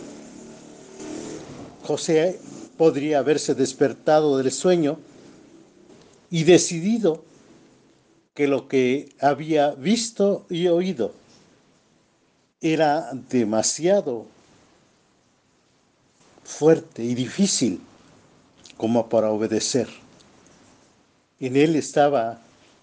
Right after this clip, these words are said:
la libertad y responsabilidad para entrar en acción, pero no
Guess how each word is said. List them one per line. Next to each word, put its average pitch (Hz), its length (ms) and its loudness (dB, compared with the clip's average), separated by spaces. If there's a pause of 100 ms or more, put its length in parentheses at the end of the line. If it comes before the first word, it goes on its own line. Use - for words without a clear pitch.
(140)
la 135 160 2
libertad 131 640 0
y 147 80 -10
responsabilidad 139 1120 0 (1300)
para 123 500 0 (1300)
entrar 147 560 2
en 120 160 -2
acción, 143 640 0 (1400)
pero 147 260 0
no 202 380 -2